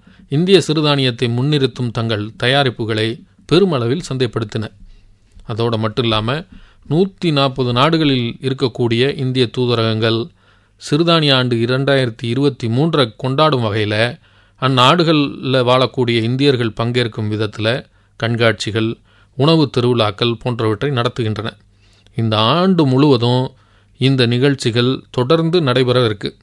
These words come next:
இதேபோல, ஜி ட்வென்டி கூட்டங்கள்ல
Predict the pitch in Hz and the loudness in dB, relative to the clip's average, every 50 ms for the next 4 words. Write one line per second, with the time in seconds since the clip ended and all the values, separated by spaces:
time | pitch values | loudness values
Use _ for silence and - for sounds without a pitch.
0 | _ _ _ _ _ _ _ - - 110 113 131 135 131 113 104 104 107 120 143 | _ _ _ _ _ _ _ -20 -10 -4 0 0 0 2 0 0 0 0 0 0
1 | - - _ _ _ _ _ _ _ _ _ _ _ _ - 123 160 208 190 - | -2 -6 _ _ _ _ _ _ _ _ _ _ _ _ -4 0 0 0 0 2
2 | - 160 160 170 165 190 156 110 - - _ _ _ - 147 143 139 139 127 117 | 2 2 2 4 4 4 2 2 0 -4 _ _ _ -6 -6 -4 -2 -2 0 0
3 | 113 110 110 110 | 2 2 0 0